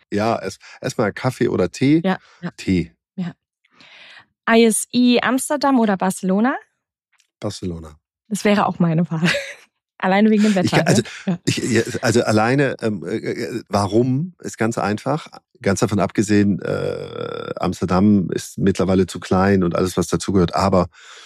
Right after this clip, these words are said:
Speaker 1: die Messe beginnt erst um zehn und dann kann man so, wenn man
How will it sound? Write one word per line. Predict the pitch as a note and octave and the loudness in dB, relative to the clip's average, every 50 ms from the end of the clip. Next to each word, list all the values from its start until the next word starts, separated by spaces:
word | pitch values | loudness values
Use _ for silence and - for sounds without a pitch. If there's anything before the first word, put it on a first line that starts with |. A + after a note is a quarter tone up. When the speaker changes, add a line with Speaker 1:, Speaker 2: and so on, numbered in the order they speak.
| - - _ _ - | -20 -20 _ _ -2
Speaker 1:
die | F#2+ | 0
Messe | F#2 G#2+ A2+ - - | 0 0 0 0 -2
beginnt | A2 G2 G#2 G#2 | 0 0 2 2
erst | - E2 G#2+ - | 2 0 0 -2
um | F#2+ F#2 | -4 -6
zehn | - - - - G2+ G#2 A#2+ C#3+ D3 D3 | -6 -6 -2 2 2 4 4 4 2 0
und | G#2+ - | -4 -4
dann | F#2 F#2 F#2+ | -6 -6 -4
kann | - G#2+ G2+ | -2 0 2
man | A2 G#2+ G#2+ | 4 2 2
so, | F#2+ G2+ G2+ F#2+ G2 | 2 2 2 2 2
wenn | F#2+ F#2 | 2 2
man | F#2 F2+ F2 F2 F2 | 0 0 0 -2 -6